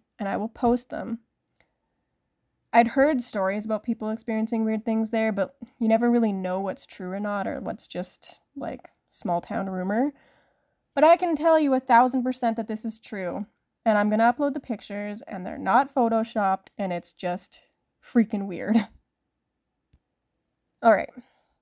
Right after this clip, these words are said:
so I have one more story about residual energy. So my middle brother is a bit older than me, and he eventually moved out and moved away to go to school. And we have hardwood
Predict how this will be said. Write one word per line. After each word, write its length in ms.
so 120
I 100
have 160
one 280
more 160
story 480
about 460
residual 540
energy. 480
So 140
my 100
middle 300
brother 500
is 680
a 40
bit 140
older 280
than 120
me, 260
and 80
he 80
eventually 500
moved 360
out 260
and 100
moved 220
away 260
to 80
go 140
to 80
school. 420
And 300
we 100
have 160
hardwood 680